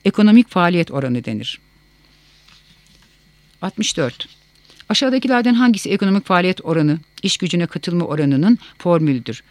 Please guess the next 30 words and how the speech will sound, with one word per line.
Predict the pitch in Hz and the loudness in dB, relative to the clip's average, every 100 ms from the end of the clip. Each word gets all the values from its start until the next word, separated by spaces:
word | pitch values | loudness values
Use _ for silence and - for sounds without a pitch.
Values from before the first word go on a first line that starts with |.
| _ | _
A. | - 170 127 _ _ | -2 -2 -2 _ _
İstihdam | 202 - 214 226 233 | -8 -4 -4 0 2
edilenler | 208 180 165 151 156 143 | 2 0 0 0 0 -2
bölü | 156 156 | -4 -4
aktif | 143 - - | -4 -6 -8
nüfus | 175 - 190 | -6 -6 -8
çarpı | - 156 151 | -4 -4 -4
yüz. | - 117 - - _ _ _ _ _ | -6 -6 -8 -20 _ _ _ _ _
B. | 190 226 | -4 -4
İşsizler | - 196 - 202 214 202 | -4 -6 -4 -4 0 0
bölü | 170 156 | -2 -4
iş | 147 - | -4 -4
gücü | 165 165 | -6 -8
çarpı | - 139 135 | -4 -4 -4
yüz. | 127 196 262 - _ _ _ | -6 -4 -6 -10 _ _ _
C. | - 185 | -4 -2
İş | 214 165 - | 0 0 -2
gücü | - 170 | -2 -6
artı | 143 151 151 - | -4 -4 -6 -6
iş | 208 | -6
gücüne | - 165 151 160 165 _ - | -4 -6 -4 -4 -6 _ -8
dahil | 165 165 | -6 -4
olmayanlar. | 156 139 127 120 113 113 98 - _ _ _ _ _ _ _ _ _ _ _ _ _ _ _ _ _ _ _ _ - _ _ | -4 -2 -2 -4 -6 -6 -10 -18 _ _ _ _ _ _ _ _ _ _ _ _ _ _ _ _ _ _ _ _ -20 _ _
D. | 151 175 196 | -4 2 2
Çalışanlar | 214 208 208 - 208 208 | 2 0 0 2 2 2
artı | 180 160 160 | 0 -2 -2
işsizler | 156 151 - 151 160 196 - - _ - | -4 -6 -6 -6 -2 -2 -4 -12 _ -8
bölü | 175 180 | -4 -4
aktif | 156 - - - | -6 -8 -10 -6
nüfus | 135 196 240 | -8 -6 -10